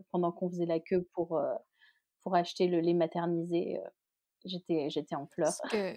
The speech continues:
Speaker 2: j-, j'imagine que c'était un peu comme si on t'avait dit que t'étais incapable de nourrir ton enfant, quoi.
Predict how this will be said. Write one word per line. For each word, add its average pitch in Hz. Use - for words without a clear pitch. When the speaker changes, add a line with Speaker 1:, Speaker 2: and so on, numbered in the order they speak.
Speaker 2:
j-, 214
j'imagine 208
que -
c'était -
un 208
peu 247
comme 190
si -
on 190
t'avait 185
dit 226
que 185
t'étais 175
incapable 190
de 202
nourrir 190
ton 180
enfant, 185
quoi. 170